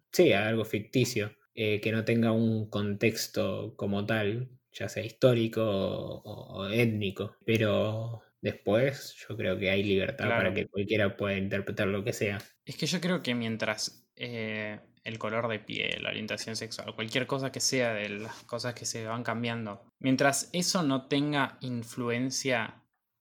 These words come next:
Speaker 2: en la historia del personaje o la narrativa de la película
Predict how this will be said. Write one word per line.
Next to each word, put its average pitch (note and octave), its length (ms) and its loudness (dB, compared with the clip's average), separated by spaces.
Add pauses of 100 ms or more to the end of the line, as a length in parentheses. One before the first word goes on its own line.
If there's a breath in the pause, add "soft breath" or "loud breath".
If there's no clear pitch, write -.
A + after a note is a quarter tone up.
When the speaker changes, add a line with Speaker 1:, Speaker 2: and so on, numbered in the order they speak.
(120)
Speaker 2:
en C3+ 200 2
la A#2+ 120 4
historia C3 1000 0
del A2+ 500 -8
personaje A#2 840 -4 (280 soft breath)
o - 440 -8
la G#2+ 260 -6
narrativa A2+ 840 -2 (380)
de A#2 100 -6
la A2+ 160 -2
película A#2 600 -4